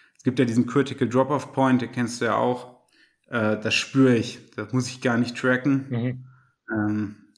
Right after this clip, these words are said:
Speaker 1: da merke ich, dass meine Lauftechnik einbricht oder mein Oberkörper zu stark mitrotiert, dann gehe ich nach Hause,
Speaker 2: Ja,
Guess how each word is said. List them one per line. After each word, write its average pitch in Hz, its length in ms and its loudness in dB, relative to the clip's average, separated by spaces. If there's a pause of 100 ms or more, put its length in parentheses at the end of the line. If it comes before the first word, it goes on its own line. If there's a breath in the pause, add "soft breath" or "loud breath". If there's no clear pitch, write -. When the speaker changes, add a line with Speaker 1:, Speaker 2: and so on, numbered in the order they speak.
(680)
Speaker 1:
da 101 500 -6
merke 120 400 0
ich, - 80 -16
dass - 140 -8
meine 117 160 2
Lauftechnik 117 600 0
einbricht 107 800 -4
oder 107 280 -2
mein 104 220 0
Oberkörper 117 640 -2
zu - 160 -8
stark 110 280 -2
mitrotiert, 110 640 -2
dann 101 460 -6 (140)
gehe 107 140 -4
ich 104 60 -8
nach 90 240 -8
Hause, 107 240 -6 (240)
Speaker 2:
Ja, 113 260 -4